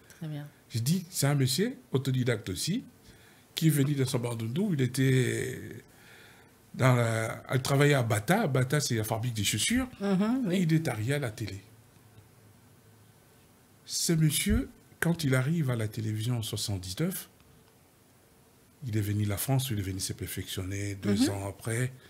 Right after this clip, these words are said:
Speaker 2: il est rentré à Kinshasa pour présenter les journaux.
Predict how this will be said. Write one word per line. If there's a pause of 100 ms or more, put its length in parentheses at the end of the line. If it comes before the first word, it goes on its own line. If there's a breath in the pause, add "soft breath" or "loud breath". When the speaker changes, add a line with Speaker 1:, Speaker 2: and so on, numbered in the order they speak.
(360 soft breath)
Speaker 2:
il
est
rentré
à
Kinshasa
pour
présenter
les
journaux.